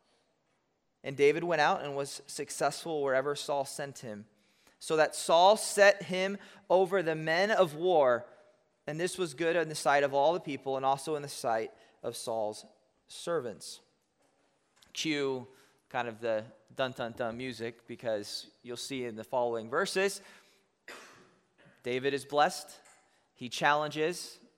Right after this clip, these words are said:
Saul is jealous, and then is going to proceed to try to kill David. What is so unique about this relationship is,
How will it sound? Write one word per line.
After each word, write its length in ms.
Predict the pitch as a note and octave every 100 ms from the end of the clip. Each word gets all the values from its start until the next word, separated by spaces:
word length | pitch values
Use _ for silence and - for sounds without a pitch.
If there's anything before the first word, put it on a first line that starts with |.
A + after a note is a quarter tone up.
| _ _ _
Saul 340 | - D3 D3
is 120 | D3 C3+
jealous, 600 | F#3 G3 C4 C#4 - - - - _ -
and 280 | F3 F#3 F3+
then 160 | G3
is 140 | G3+ E3+
going 300 | F#3 F3+ F#3
to 200 | F#3 F#3
proceed 420 | F#3+ - F3 E3+
to 100 | -
try 220 | E3 D#3 D3+
to 80 |
kill 560 | D#3 - G3 C3+ B2 C3+ - _ _ _ _ _
David. 360 | - D3+ B2 A2+
What 140 | E3+
is 80 | G3+
so 160 | - C4+
unique 440 | B3+ A#3+ C4 D4
about 280 | A3 G3 E3
this 220 | G#3 -
relationship 560 | G3 A3 A3 F#3 G3 -
is, 300 | E3 F#3